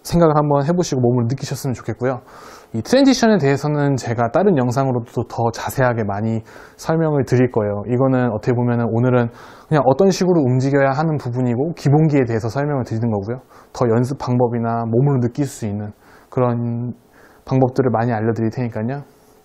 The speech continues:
조금 기다렸다가 또 한번 봐주셨으면 좋겠습니다. 그래서 아무튼 일단 오늘은 이 트랜지션, 백스윙은 올라가는데 다운스윙은 먼저 내려오는 요 동작을 설명을 드렸는데, 어,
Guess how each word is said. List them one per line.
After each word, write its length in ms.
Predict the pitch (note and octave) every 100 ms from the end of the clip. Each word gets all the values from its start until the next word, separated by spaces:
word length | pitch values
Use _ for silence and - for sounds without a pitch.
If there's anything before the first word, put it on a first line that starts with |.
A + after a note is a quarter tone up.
| _ _ - - - -
조금 420 | - G#2+ A2 G#2+ A2 - - -
기다렸다가 560 | - A#2 - G#2 G2+ -
또 80 | A#2
한번 140 | A2
봐주셨으면 560 | - A2+ G#2+ - A2 G2
좋겠습니다. 520 | - A2 G#2+ F#2+ F#2+ _ - - - - - _
그래서 160 | C3+
아무튼 680 | C3+ B2 C3+ D#3+ D3+ D3+ D3
일단 380 | C3 D3 C#3+ C#3+
오늘은 520 | C3 C#3+ D3 D3+ D3+ C#3
이 80 |
트랜지션, 500 | A#2 A#3 G#3+ - A2 - _ - _ -
백스윙은 480 | F#3+ - G3+ G3 G3
올라가는데 600 | D3 C3+ D3 D3 C#3+ C#3
다운스윙은 720 | E3+ G3+ G3+ F3 F3+ F#3+ G3
먼저 200 | C3+ C3
내려오는 460 | A#2+ A#2+ C3+ C3 B2
요 100 | A#2+
동작을 360 | B2 A#2+ A2 A2
설명을 420 | E3 E3+ D3 A#2
드렸는데, 560 | B2 A#2 A2 C#3 B2 - - - - -
어, 420 | B2+ A#2 A#2 A#2+